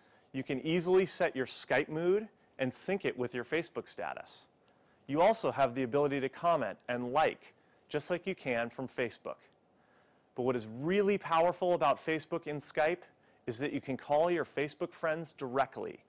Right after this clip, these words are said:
on their landline or mobile, send them an S M S, or if they're a Skype contact of yours,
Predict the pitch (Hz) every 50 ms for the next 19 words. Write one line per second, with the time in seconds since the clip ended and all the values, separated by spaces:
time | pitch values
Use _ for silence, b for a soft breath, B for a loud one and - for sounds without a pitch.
0 | b b b b - 123 117 120 113 107 104 104 117 131 143 156 160 160 156 160
1 | 165 165 156 143 139 143 156 160 180 196 214 226 - _ _ _ _ _ _ _
2 | _ - - - 139 127 127 127 127 131 131 131 135 135 135 - - 135 135 147
3 | 180 208 - - - - - _ b b b b b b b 160 196 220 151 143
4 | 185 185 - - _ - 123 - - 123 120 113 - - 147 151 156 - - 151
5 | 135 120 - 127 120 - 113 107 117 120 127 147 156 -